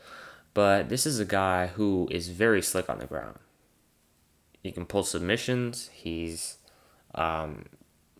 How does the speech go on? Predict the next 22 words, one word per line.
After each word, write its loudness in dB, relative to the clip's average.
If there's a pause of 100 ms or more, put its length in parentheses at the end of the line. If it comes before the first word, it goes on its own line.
(640)
he's -6
very, 4
very 2
experienced, -6 (460)
but 6 (720)
he -6
wasn't 0 (100)
able 0
to -8
finish -2 (400)
a 2
much, 2
much 0
smaller 2
opponent -4 (720)
who 2
is 4
coming -2
in -2 (240)
on 0
short -2
notice. -4